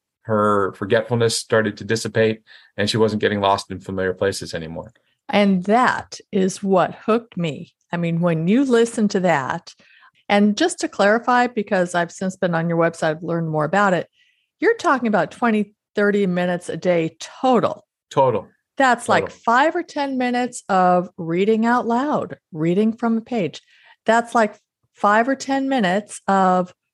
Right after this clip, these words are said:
Speaker 2: writing, just handwriting, and then the simple math problems. I looked at the math problems. I mean, we're talking about, you know, seven plus nine, thirty-two plus, but just the fact that you,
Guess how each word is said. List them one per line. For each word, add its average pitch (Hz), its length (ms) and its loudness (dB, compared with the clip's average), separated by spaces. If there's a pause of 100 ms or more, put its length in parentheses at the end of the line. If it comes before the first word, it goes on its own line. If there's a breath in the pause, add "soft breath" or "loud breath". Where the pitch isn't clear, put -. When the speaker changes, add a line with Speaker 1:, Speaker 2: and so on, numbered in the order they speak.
(200)
Speaker 2:
writing, 175 720 -4
just 240 240 -2
handwriting, 196 1300 -2 (400 soft breath)
and 208 220 4
then 196 460 4
the 196 100 2
simple 214 320 0
math 208 340 2
problems. 147 360 -2
I 135 80 4
looked 185 260 -2
at 262 80 -4
the 262 80 -4
math 262 260 0
problems. 165 400 -2
I 190 100 0
mean, 190 140 2
we're 202 140 0
talking 233 300 -2
about, 196 260 2 (380)
you 220 100 -2
know, 143 180 -4 (280)
seven 226 540 0
plus 220 320 0
nine, 160 540 -4 (380)
thirty-two 220 560 0
plus, 185 380 -2 (420)
but 214 380 2
just 214 300 0
the 240 80 -6
fact 202 560 -2
that 175 360 0
you, 160 400 -2